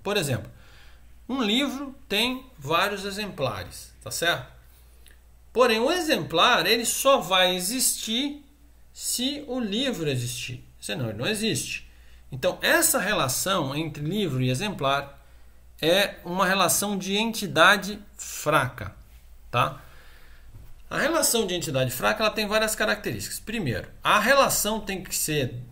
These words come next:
dupla, como você tá vendo aí, pra indicar que ela é, é fraca. E você vai ter que colocar a conexão e a, a entidade fraca também dupla. Mas você vai ter que dizer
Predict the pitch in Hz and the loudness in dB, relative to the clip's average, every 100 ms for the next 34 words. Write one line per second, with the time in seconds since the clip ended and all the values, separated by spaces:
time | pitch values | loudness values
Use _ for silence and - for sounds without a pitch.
0 | - 120 180 185 170 151 127 127 123 110 | -10 -2 -2 0 -4 -2 -4 -4 -6 -4
1 | 123 156 156 156 143 135 135 - 123 113 | 0 2 0 -2 -4 -4 -4 -2 0 0
2 | - 147 131 135 131 110 95 - - - | -4 -4 2 4 4 2 -4 -10 -18 -18
3 | - - - - - - 123 123 113 110 | -16 -16 -16 -16 -16 -8 0 2 2 0
4 | 127 123 113 117 - 180 - - - - | -2 0 0 0 -4 -10 -14 -20 -20 -20
5 | - - - - 262 269 156 151 214 233 | -20 -20 -10 -2 2 2 0 0 0 2
6 | 240 240 247 - 254 226 - 165 151 220 | 2 2 -2 2 4 4 4 2 2 2
7 | 226 254 254 - 254 269 220 - - 220 | 2 2 2 2 6 6 6 0 -8 -2
8 | 302 311 196 151 156 151 139 127 127 120 | 2 4 4 2 0 -2 -2 -2 0 0
9 | 117 - 147 160 143 208 196 214 226 240 | -2 0 2 2 2 -2 0 0 0 -2
10 | - 98 - - - 131 151 170 180 180 | -2 -6 -12 -10 -4 -2 -2 -2 -2 -4
11 | 156 | -4